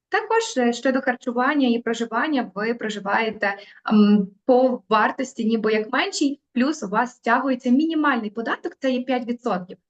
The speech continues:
Тому, якщо порівнювати з іншими вакансіями, ви можете дуже добре і гарно заробити та привезти чималу суму додому. Якщо ж ми розглядаємо, а, щодо вакансій із знаннями німецької або англійської мови,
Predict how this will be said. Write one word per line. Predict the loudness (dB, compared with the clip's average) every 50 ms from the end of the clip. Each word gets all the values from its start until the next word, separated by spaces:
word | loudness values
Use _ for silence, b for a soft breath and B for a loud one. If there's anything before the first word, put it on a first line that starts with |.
| _ _ _
Тому, | -2 0 0 0
якщо | 0 -2 -6 -6 -6
порівнювати | -4 0 2 2 2 2 0 -2 -2 -2
з | 0 0
іншими | 0 0 0 0 -2 -2
вакансіями, | -2 -4 -4 -4 -6 -6 -8 -8 -8 -6 -6 -6
ви | -4 -2
можете | -2 -2 -2 -2 -4 -4
дуже | -4 -2 -2 -2 -2 -2
добре | -2 -2 -2 0 0 -2 -4 -4
і | -4 -6
гарно | -4 -2 -2 -2 -2 -4 -4
заробити | -4 -2 -2 -2 -2 -2 -2 -2 -2 -4 -6 -8 -10 _ _ _ _
та | -4 -2 -2
привезти | -2 -2 -2 0 0 0 -2 -4 -8 -8
чималу | -4 -2 0 0 2 2 0
суму | -2 -2 0 2 4 4 4
додому. | 4 0 -2 -2 -4 -4 -6 -10 _ _ _ _ _ _ -4
Якщо | -2 -2 0 0 0 0
ж | 0 0
ми | 0 0
розглядаємо, | 0 0 0 0 0 0 0 0 0 0 2 2 2 4 2 2 0 -2 B B B B B
а, | -4 -4 -4
щодо | -4 -6 -8 -8 -8 -4 -2 0 2 2 2 2 0 0 2 2 2 2 2 2 2 0
вакансій | -2 -4 -4 -4 -4 -2 -2 -2 -4 -4 -4
із | -4 -2 -2 -2 -2 -2 -2 _ _ _ _ _ _ -6
знаннями | -4 -4 -2 -2 -2 -2 -2 -2 -2 -4
німецької | -4 -4 -4 -4 -4 -6 -8 -8 -8 -6 -4
або | -2 -2
англійської | 0 0 0 0 -2 -2 -2 -2 0 0
мови, | 0 -2 -2 -2 -4 -4